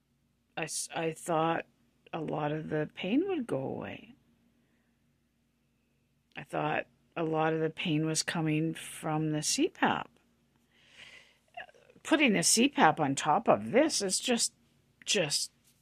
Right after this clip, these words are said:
beyond what I can handle. I can't, I can't handle the pain anymore. I don't understand where the pain is coming from. I mean,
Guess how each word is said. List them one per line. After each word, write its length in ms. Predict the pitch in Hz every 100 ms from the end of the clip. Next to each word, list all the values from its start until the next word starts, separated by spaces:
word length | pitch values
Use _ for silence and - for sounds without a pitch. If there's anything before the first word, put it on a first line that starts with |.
| _ _ -
beyond 480 | 170 147 147 160 151
what 160 | 143
I 120 | 143
can 180 | 143 143
handle. 360 | - 285 254 226
I 80 | 139
can't, 320 | - 143 -
I 100 | 170
can't 320 | 185 139 117 160
handle 300 | 151 175 196
the 100 | 202
pain 300 | 240 294 320
anymore. 460 | 226 - - - - _ _ _ _ _ _ _ _ _ _ _ _
I 60 | 208
don't 280 | 202 220 208
understand 720 | 202 214 - 214 277 370 196 - -
where 200 | 180 175
the 140 | 185
pain 280 | - 180 185
is 120 | 190
coming 320 | - 220 311
from. 240 | - - -
I 120 | 160
mean, 300 | 185 180 185